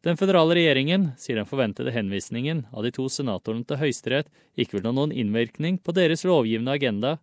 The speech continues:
i overhuset i parlamentet. Begge var forventet å støtte regjeringen i passeringen av viktige lover.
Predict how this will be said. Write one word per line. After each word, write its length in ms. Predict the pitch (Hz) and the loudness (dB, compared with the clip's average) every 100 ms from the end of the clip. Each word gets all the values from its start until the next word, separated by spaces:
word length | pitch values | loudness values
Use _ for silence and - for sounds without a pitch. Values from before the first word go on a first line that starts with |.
| _ | _
i 60 | 165 | 2
overhuset 640 | 151 101 98 101 - 139 139 _ | 4 4 0 -4 -4 -6 -6 _
i 80 | 110 | -8
parlamentet. 600 | 120 117 101 80 - - _ _ _ _ _ _ _ _ _ _ _ - | -4 -2 -4 -6 -14 -20 _ _ _ _ _ _ _ _ _ _ _ 0
Begge 300 | 113 104 139 - | 2 2 -2 -4
var 80 | 123 | -4
forventet 400 | 151 135 101 117 | -2 -2 -2 -4
å 80 | 117 | -6
støtte 320 | - 139 139 | -4 -2 0
regjeringen 480 | 151 123 87 92 107 | 2 2 0 -4 -6
i 60 | 110 | -4
passeringen 560 | 123 123 98 101 139 151 _ _ 139 | -4 -2 -4 -4 -6 -8 _ _ -2
av 80 | |
viktige 320 | 147 135 - 117 | -2 -2 0 2
lover. 380 | 95 80 76 | 0 -4 -12